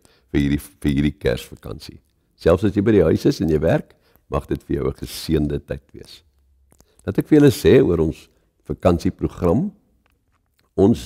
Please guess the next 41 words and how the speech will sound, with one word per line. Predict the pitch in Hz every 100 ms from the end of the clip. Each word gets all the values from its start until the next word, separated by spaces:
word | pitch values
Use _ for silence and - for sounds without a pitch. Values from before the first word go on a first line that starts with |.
| -
dienste | 80 87 - - 170 - _ _ -
is | -
van | 113
die | 160
sestiende | - 143 120 - 131 139 139 123
Desember | 95 90 - 76 73 -
tot | -
die | 71
sesde | - 90 71 - 78
Januarie. | 65 60 57 60 80 _ _ _
Skuif | - - 92 90
ons | 85
van | - 80
die | -
sentrum | - 101 92 98 98 - _ _ _ _ _
na | 73 69 69 - -
die | 69
tent. | 71 - - - _ _ _ _ _ -
Die | -
tent | - 107 -
is | -
nou | 73
die | 76 73 71 69
saal | - 101 107 180 -
net | 87 -
aan | 78
die | -
agterkant | 85 - 82 - 60 - _ _ _ _ -
van | 65
die | 64
kerk. | - - _ _ _ _ _ -
So, | 87 82 _ _ -
ek | 90
herinner | 107 87 117 131
julle | 131 110
daaraan | 95 104 180 240 _ _ _ _ _ 82
dat | 80
ons | 82 76 -
normale | 78 69 64 67 90
tye | - 117 127
begin. | 135 - 180 226